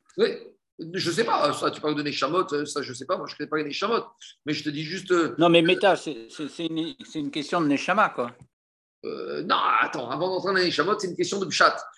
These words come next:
Speaker 1: On te dit, on va la lapider et elle va mourir. Euh, si on la lapide, on va, elle va mourir. C'est, le pshat, c'est que ce mot vameta, il est en trop. Après, toi, tu rentres dans les neshamot, je sais peut-être. Mais en tout cas, le pshat du pasouk,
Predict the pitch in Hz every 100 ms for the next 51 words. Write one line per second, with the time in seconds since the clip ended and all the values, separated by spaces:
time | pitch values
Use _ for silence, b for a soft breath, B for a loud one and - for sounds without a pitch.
0 | B - 175 202 196 208 196 202 196 180
1 | 175 175 220 - 185 185 185 185 180 175
2 | - 135 147 - 156 135 _ - - 202
3 | 185 180 185 233 202 180 175 185 240 262
4 | 175 - _ _ - 170 165 170 165 226
5 | 240 190 151 175 160 180 185 185 165 165
6 | 151 180 208 202 196 190 156 - 165 160
7 | 156 151 160 151 151 143 135 143 185 147
8 | 143 - 170 240 - - - B - 165
9 | 160 180 170 - 196 175 160 151 - 214